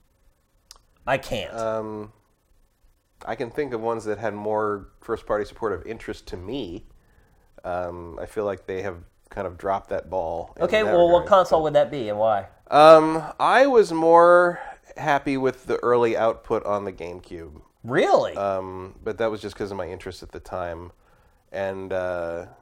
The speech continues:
Speaker 1: 'Cause the, the launch of GameCube was really weak.
Speaker 2: Yeah, and the, uh, it was, but it had stuff like Rogue Squadron,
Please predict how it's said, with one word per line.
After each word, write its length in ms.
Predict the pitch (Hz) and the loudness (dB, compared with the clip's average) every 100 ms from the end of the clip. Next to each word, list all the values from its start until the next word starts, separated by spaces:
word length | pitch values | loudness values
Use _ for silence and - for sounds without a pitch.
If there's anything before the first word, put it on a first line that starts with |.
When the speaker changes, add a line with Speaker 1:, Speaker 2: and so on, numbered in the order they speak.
| _ _ | _ _
Speaker 1:
'Cause 180 | - 160 | -6 -2
the, 180 | 180 175 | 0 0
the 220 | 143 151 | 6 6
launch 300 | 151 302 370 | 8 6 4
of 100 | 160 | 2
GameCube 320 | 156 185 156 | 2 2 0
was 180 | 120 107 | -4 -4
really 300 | 104 139 127 | 0 0 0
weak. 340 | 120 120 104 | -2 -6 -6
Speaker 2:
Yeah, 280 | 117 104 95 - - | 0 2 2 -2 -2
and 280 | 120 120 | -2 0
the, 220 | 117 117 113 | -2 0 2
uh, 160 | 113 | 4
it 120 | 123 135 | 2 4
was, 340 | 202 165 147 | 6 8 6
but 140 | 135 | 2
it 100 | 127 | 0
had 240 | 127 123 113 | 2 2 0
stuff 260 | - 113 | -4 -2
like 160 | 120 104 | -2 -2
Rogue 240 | 104 107 | -2 -2
Squadron, 720 | - 110 101 98 98 98 98 | -4 0 0 0 -6 -6 -10